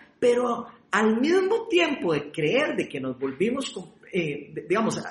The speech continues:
pero al mismo tiempo de que fuimos redimidos, digamos que podríamos caer en el punto o la mentalidad de empezar a creer que nos volvimos completamente perfectos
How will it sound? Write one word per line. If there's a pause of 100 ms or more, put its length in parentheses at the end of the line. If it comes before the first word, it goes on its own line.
pero
al
mismo
tiempo
de
que
fuimos
redimidos, (720)
digamos
que
podríamos
caer
en
el
punto
o
la
mentalidad (540)
de
empezar
a
creer
que
nos
volvimos (220)
completamente
perfectos